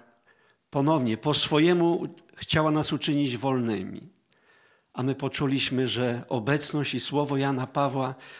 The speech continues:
drugiego przywracała nam wolność. Przywrac-, przywracała nam radość życia w ogóle. A kiedy w krótkim czasie mogłem poznać inne narodowości, szczególnie moich współbraci,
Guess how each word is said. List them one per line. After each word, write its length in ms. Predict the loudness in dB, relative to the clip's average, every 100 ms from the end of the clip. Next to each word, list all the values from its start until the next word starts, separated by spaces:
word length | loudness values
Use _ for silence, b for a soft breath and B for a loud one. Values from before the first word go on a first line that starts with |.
| B
drugiego 340 | -4 0 0
przywracała 1080 | -2 0 4 4 4 4 4 2 2 4 2
nam 220 | 2 0
wolność. 760 | 2 2 0 -4 -12 -18 -20 _ _ _ _ b b b b b b b b
Przywrac-, 540 | 0 4 4 2 0
przywracała 720 | 0 2 4 4 2 4 6 6
nam 240 | 6 4
radość 640 | 6 6 4 2 2 -2 -8 B B B B B -4
życia 600 | 0 4 4 2 -2 0
w 80 | -2
ogóle. 460 | -2 -4 -8 -10 -14 _ _ b b b b b b
A 80 | -6
kiedy 360 | -2 2 2
w 160 | 2 -4
krótkim 400 | -4 -2 0 0
czasie 340 | 2 2 2
mogłem 320 | 2 2 0 0
poznać 500 | 0 2 0 0 0
inne 260 | 2 2
narodowości, 720 | 2 2 0 0 0 0 -2 -4
szczególnie 360 | -2 0 2
moich 260 | 2 2 0
współbraci, 760 | -2 -4 0 0 0 0 -4